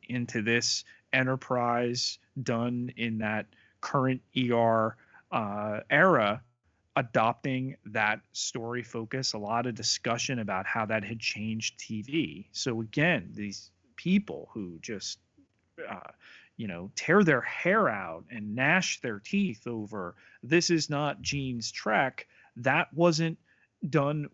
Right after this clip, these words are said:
with Gene Roddenberry alive. It's a natural evolution. People have warmed to Voyager and Enterprise.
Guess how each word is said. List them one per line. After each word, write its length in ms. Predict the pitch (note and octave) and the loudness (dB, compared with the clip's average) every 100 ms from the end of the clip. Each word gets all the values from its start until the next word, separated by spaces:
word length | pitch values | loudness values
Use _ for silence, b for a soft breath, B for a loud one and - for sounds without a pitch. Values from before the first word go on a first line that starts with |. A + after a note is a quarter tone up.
| C3+ | -2
with 320 | C#3 B2 - - | 0 -2 -6 -8
Gene 320 | C3+ B2+ B2+ | -4 -2 -2
Roddenberry 680 | A#2+ A#2 A2 A2+ A2+ G#2+ A2 - | 0 0 0 -2 -2 -2 -4 -4
alive. 600 | A2+ G2 F#2 G2 C#3 - | -4 -2 -2 -2 -2 -2
It's 180 | D3 - | -2 0
a 60 | |
natural 640 | A#2 A2 A2 C3+ - C#3 A2 | 0 2 2 2 0 -4 -4
evolution. 640 | A#2 G#2+ F#2+ G2+ - C#3+ | -6 -6 -6 -6 -6 -8
People 340 | C3 F3 F3 D#3 | -4 -4 0 -2
have 220 | B2 A2+ | -2 -6
warmed 720 | A2+ A2 A#2+ C3+ C#3 C#3 - - | -8 -6 -2 0 -2 -4 -8 -10
to 360 | B2+ G#2+ G2+ - b b | -8 -6 -8 -12 b b
Voyager 760 | A2+ A2+ C3 B2+ A#2 A#2 A#2 A#2+ | -8 -2 2 2 0 -2 -2 -4
and 180 | A2 A2 - | -4 -4 -2
Enterprise. 960 | A#2 A2+ - G#2+ F2 E2+ G#2 D3 - | 0 0 -2 -4 -4 -6 -8 -8 -10